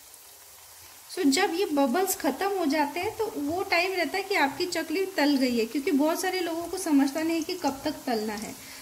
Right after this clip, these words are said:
So आपको ये bubbles दिख रहे हैं आजू बाजू, जब ये bubbles पूरे रुक जाएंगे इसका मतलब आपकी चकली निकालने के लिए ready है। मैं आपको दिखाती हूँ दो मिनट के बाद। आपको medium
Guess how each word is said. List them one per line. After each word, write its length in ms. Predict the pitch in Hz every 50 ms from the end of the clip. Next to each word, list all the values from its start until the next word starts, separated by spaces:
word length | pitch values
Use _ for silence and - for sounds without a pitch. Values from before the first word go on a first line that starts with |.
| - -
So 140 | - - 285 -
आपको 300 | 277 269 269 269 - 359
ये 100 | 359 359
bubbles 400 | 285 262 262 233 269 311 311 -
दिख 220 | 285 311 277 -
रहे 100 | 294 339
हैं 60 | 349 330
आजू 280 | - 254 233 262 302 269
बाजू, 300 | 269 254 233 247 320 403 - - - - - - - 262
जब 200 | 254 294 349 330
ये 100 | 349 370
bubbles 380 | 277 302 285 269 330 339 330 -
पूरे 360 | - - 359 381 415 427 415
रुक 180 | 349 330 330 277 262
जाएंगे 380 | - 294 269 269 277 269 330 381 427 - -
इसका 260 | 277 269 - - 302
मतलब 360 | 302 294 269 269 302 339 339 -
आपकी 400 | 269 254 233 - - - 294 320 330 - - - - -
चकली 440 | - 285 233 - 294 285 302 349 370 - - - - - - -
निकालने 500 | 277 285 302 285 - 339 320 339 330 349 320
के 140 | - 330 302
लिए 200 | 269 277 277 262
ready 300 | 240 220 202 208 202 196
है। 180 | 196 196 196 220
मैं 80 | 262 320
आपको 260 | 320 311 320 - 339
दिखाती 420 | 254 277 269 - 277 262 - 349
हूँ 100 | 415 440 311
दो 140 | 277 277
मिनट 300 | 269 277 262 247 214 175 -
के 60 | 220
बाद। 200 | 185 185 180 180 - - - - - - - - - - - - - - - -
आपको 300 | 233 240 240 240 - 370 359
medium 480 | 330 294 294 302 294 302 339 370 381